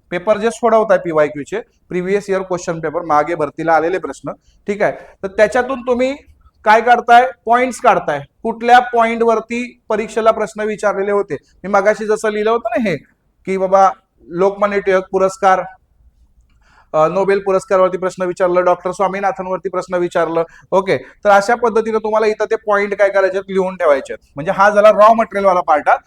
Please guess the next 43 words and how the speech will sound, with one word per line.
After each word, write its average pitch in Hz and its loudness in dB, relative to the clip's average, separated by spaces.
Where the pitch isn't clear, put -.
रॉ 185 4
मटेरियल 196 -2
तुम्ही 185 -6
इथं 180 -6
लिहिल्यासारखं 170 -2
आहे 135 -2
ते, 123 -14
ओके. 170 -4
पॉइंट 196 2
लिहिलेत 208 -4
इथं 196 -4
तुम्ही. 196 -8
जे 277 0
जे 311 -4
पीवायक्यू 233 -2
तुम्हाला, 185 -2
एखाद्याला 233 2
कळत 254 4
नसेल 254 0
की 240 -4
हा 214 2
टॉपिक 220 0
कुठला 240 0
आहे, 185 4
हरकत 220 2
नाही, 220 0
तू 220 -8
डायरेक्ट 233 4
प्रश्न 233 -2
लिही, 175 -2
काय 196 -2
प्रॉब्लेम 185 -2
नाही. 147 -10
पीवायक्यू 220 2
प्रश्न 214 -4
as 202 2
it 196 -6
is 180 -8
लिहून 156 -8
ठेवायचा 120 -6
इथं, 107 -20
बरोबर 196 0
आहे. 214 0